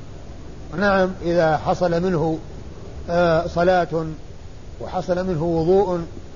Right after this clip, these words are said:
وقد تاب من الكبائر وتاب إلى الله توبة نصوحا وعمل هذا العمل، فإن، فإنه يحصل له تكفير الجميع، لكن تكفير الكبائر هو بالتوبة.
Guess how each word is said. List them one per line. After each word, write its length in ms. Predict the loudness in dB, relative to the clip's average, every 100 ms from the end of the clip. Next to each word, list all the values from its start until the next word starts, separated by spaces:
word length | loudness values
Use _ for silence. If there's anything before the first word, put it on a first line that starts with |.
| -14 -14 -10
وقد 240 | -4 -2 0
تاب 460 | 4 4 4 2 -2 -8 -14 -14 -14 -12 -6
من 80 |
الكبائر 680 | -4 -2 0 2 4 4 0 -2 -10 -16 -16 -16 -14 -10
وتاب 1000 | 0 2 4 4 2 -2 -6 -6 0 2
إلى 160 | 2 2
الله 260 | 2 2
توبة 360 | 4 2 2 0
نصوحا 500 | -2 0 2 2 0
وعمل 380 | -4 -2 0 2
هذا 260 | 2 2
العمل، 340 | 0 0 0 -2 -8 -14 -14 -14 -12 -12 -10 -2
فإن، 580 | 0 2 2 2 0 -4 -10 -14 -14 -14 -12 -4
فإنه 380 | -2 0 2 4
يحصل 280 | 4 2 2
له 80 |
تكفير 380 | 4 2 2 2
الجميع، 420 | 2 2 2 -2 -6 -12 -14 -14 -14 -14 -4
لكن 380 | 2 2 2 -2
تكفير 340 | -2 2 2
الكبائر 380 | 2 2 2 2
هو 140 | 4
بالتوبة. 440 | 2 2 2 2